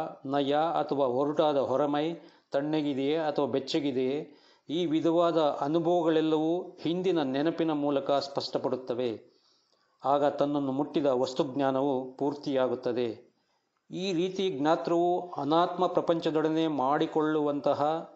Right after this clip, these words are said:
ಗೊತ್ತಾದ ತಿಳುವಳಿಕೆ ಸ್ವರೂಪದ ಸಂಬಂಧವು ಅಭಿವೃದ್ಧಿಯಾದಂತೆಲ್ಲ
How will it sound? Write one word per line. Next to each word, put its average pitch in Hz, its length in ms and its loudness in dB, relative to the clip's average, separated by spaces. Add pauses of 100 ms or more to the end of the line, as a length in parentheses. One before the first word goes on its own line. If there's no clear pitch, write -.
(120)
ಗೊತ್ತಾದ 165 560 2
ತಿಳುವಳಿಕೆ 170 760 0
ಸ್ವರೂಪದ 143 520 0
ಸಂಬಂಧವು 139 840 -2 (840)
ಅಭಿವೃದ್ಧಿಯಾದಂತೆಲ್ಲ 151 1200 0